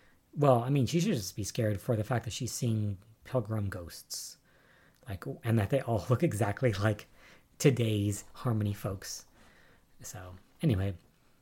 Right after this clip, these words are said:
there is a lot of funny things going on. And, I mean, what could you expect, really? Um, as, when you're, you're talking about passions here, that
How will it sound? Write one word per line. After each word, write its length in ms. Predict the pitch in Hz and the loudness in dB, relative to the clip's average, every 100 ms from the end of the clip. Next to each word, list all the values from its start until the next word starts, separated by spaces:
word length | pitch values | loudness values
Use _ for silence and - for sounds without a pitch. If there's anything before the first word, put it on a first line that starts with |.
| _ _ | _ _
there 240 | - 202 214 | -6 -4 -2
is 80 | 165 | 0
a 60 | |
lot 320 | 120 110 113 | 0 0 -2
of 100 | 117 | -4
funny 320 | 104 - 113 120 | -6 -8 -2 0
things 240 | 120 117 | 0 -2
going 320 | 113 110 104 | -2 -2 -2
on. 480 | 98 113 117 117 110 - _ _ _ _ _ - | 0 2 2 2 -2 -8 _ _ _ _ _ -6
And, 680 | 120 110 110 107 110 110 123 | -2 0 2 2 0 -2 -4
I 100 | 131 | -2
mean, 340 | 131 127 120 107 | 0 2 2 0
what 160 | 101 | -4
could 160 | - 135 | -4 0
you 120 | 147 | 2
expect, 720 | 127 - - - - 98 - | 0 -2 -8 -10 -8 -8 -6
really? 400 | 143 147 151 151 - _ _ - _ - | -4 0 -2 -4 -12 _ _ -20 _ -4
Um, 440 | 104 104 104 110 123 | -2 0 0 -2 -6
as, 240 | - - | -10 -10
when 160 | 110 104 | -4 0
you're, 260 | 107 104 - | 2 0 -4
you're 80 | 117 | -8
talking 260 | 120 101 | -6 -4
about 160 | 101 101 | -6 -6
passions 520 | - 127 123 147 139 | -6 -4 -2 -4 -2
here, 260 | 156 147 143 | -2 0 0
that 220 | 117 104 | -2 -6